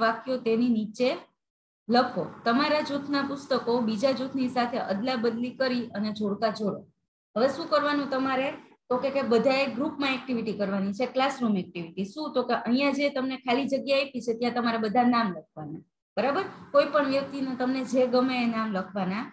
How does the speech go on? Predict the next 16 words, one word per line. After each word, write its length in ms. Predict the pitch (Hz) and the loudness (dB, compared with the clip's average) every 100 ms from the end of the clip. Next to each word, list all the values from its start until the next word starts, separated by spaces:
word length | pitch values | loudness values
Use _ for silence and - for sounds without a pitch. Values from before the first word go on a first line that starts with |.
| _ _ | _ _
ત્યાર 200 | 247 254 | 2 2
પછી 220 | 269 269 269 | 2 2 2
અહીંયા 240 | 269 254 | 2 2
બધા 180 | 269 277 262 | 4 2 2
જગ્યા 400 | 220 214 285 202 | 2 4 6 6
લખવાની, 460 | 185 - 175 156 160 _ _ _ - | 2 -2 -6 -6 -10 _ _ _ -4
બરાબર? 280 | 233 262 302 - - 220 | 0 2 0 -2 -4 4
In 60 | 247 247 | 6 6
the 80 | 233 226 | 2 2
park, 280 | 226 214 214 | 2 2 0
in 80 | 226 220 | 0 2
the 80 | 214 | 2
garden, 340 | 226 226 208 208 214 | 4 4 2 0 0
in 60 | 226 | 0
the 120 | 220 - | 0 -2
school, 280 | - 254 | -2 2